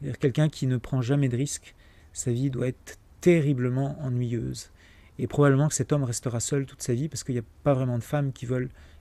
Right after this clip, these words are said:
vivre avec un homme qui ne prend jamais de risques. Je n'ai pas été éduqué comme ça. I was not raised that way. Euh, alors ça, il, ça, lui, ça le fait beaucoup rire parce qu'il trouve que c'est vraiment une lita-, une, euh,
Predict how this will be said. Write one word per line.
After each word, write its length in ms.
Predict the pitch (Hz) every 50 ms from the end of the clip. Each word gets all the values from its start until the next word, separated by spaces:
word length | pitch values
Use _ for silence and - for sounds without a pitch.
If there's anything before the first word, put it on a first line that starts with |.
| -
vivre 220 | 120 139 139 135 127
avec 180 | 120 117 -
un 80 | 127 123
homme 180 | 131 131 131
qui 160 | 127 - - 120
ne 120 | 120 120
prend 260 | - - - 127 120 - - -
jamais 280 | 139 127 131 131 127 123
de 60 | 117
risques. 420 | 101 120 117 - - - - - - - - - - - - - - - - - - - - - - - - - - - - - - _ - - - - - - - - - - - - - - - - - - - - - -
Je 180 | 143 120 139
n'ai 160 | 151 151 151 135
pas 220 | - - 202 180
été 260 | 156 139 - - 165
éduqué 360 | 151 139 135 139 - - 156
comme 160 | - - 139 135
ça. 280 | - - 143 131 139
I 60 | 135
was 220 | 135 147 147 135 135
not 180 | 147 156 151 - -
raised 380 | 135 139 143 143 139 123 120 123
that 200 | 127 120 - -
way. 300 | 131 135 147 165 165 - - - - - - - - - - - - - - - - - - - -
Euh, 600 | 139 127 123 127 123 120 120 120 120 120 71 76 - -
alors 180 | 139 131 117 110
ça, 140 | - 151 151
il, 140 | 143 131
ça, 340 | 123 - - - - 160 156
lui, 140 | 151 147 156
ça 100 | - -
le 80 | 131 113
fait 100 | - 131
beaucoup 280 | 127 143 143 - 147
rire 320 | 120 127 127 170 175 - - - - - - - - - - -
parce 140 | 127 - -
qu'il 120 | - 127
trouve 180 | - 156 151 -
que 80 | -
c'est 140 | 135 - 131
vraiment 260 | 117 131 135 143 151
une 180 | 147 135 127 127
lita-, 400 | 135 135 - 151 131 - - - 190
une, 300 | 165 135 127 127 123 120
euh, 340 | 120 120 117 113 113 117